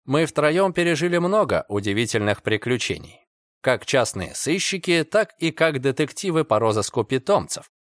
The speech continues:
И я не смог бы столько достичь без их преданности и поддержки. Я перед ними в вечном долгу. Спасибо моей хорошей подруге и гуру зоопсихологии Анне Уэбб.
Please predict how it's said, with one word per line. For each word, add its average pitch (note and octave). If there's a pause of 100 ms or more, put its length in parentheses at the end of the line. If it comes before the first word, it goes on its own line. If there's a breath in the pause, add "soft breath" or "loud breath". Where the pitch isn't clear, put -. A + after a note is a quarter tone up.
(120)
И G2+
я A#2+
не C#3
смог D#3
бы E2
столько A2+
достичь A2
без C#3
их -
преданности A#2
и A2
поддержки. A2+ (420)
Я F3+
перед C3+
ними A#2
в -
вечном A2
долгу. G#2+ (600)
Спасибо F#3+
моей E3+
хорошей C#3+
подруге C3+
и B2
гуру C#3
зоопсихологии A#2
Анне B2
Уэбб. D3